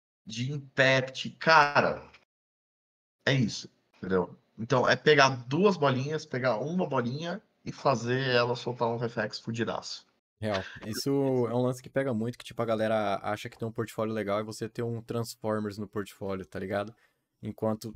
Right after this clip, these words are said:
Speaker 2: você tem uma bolinha se transformando de uma maneira simples, funcional e bonito, já vai contar muito mais do que você botar lá um Transformers com trezentas mil peças, tudo enfiando dentro da outra e tudo zoado, tá ligado?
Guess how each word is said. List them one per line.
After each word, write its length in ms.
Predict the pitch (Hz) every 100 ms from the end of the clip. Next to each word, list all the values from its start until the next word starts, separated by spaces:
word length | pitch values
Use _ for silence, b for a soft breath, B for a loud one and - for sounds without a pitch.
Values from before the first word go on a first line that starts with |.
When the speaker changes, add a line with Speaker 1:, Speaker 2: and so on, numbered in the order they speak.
| -
Speaker 2:
você 380 | 104 104 117 -
tem 160 | 120
uma 140 | 120 120
bolinha 400 | 127 120 123 147
se 100 | 139
transformando 560 | 127 - 120 113 120
de 60 | 120
uma 100 | 120
maneira 340 | 120 120 120 - -
simples, 640 | - 165 196 202 196 - -
funcional 680 | 165 160 156 123 135 147 -
e 80 | 131
bonito, 560 | 120 123 120 120 131 123 _ -
já 140 | 113
vai 100 | 117
contar 240 | 127 120 120
muito 240 | 135 139
mais 180 | 127 123
do 80 | 123
que 80 |
você 200 | 127 127
botar 360 | 127 131 127 127
lá 220 | 123 120
um 280 | 123 120 117 110 _
Transformers 460 | 120 120 123 123 -
com 100 | 127
trezentas 400 | 123 123 139 127
mil 160 | 127
peças, 480 | 117 113 120 - 123
tudo 140 | - 135
enfiando 320 | 123 127 127
dentro 240 | 123 120
da 80 | 120
outra 220 | 107 117
e 20 |
tudo 220 | 117 123 117
zoado, 360 | 110 95 95
tá 140 | 95 98
ligado? 260 | 101 107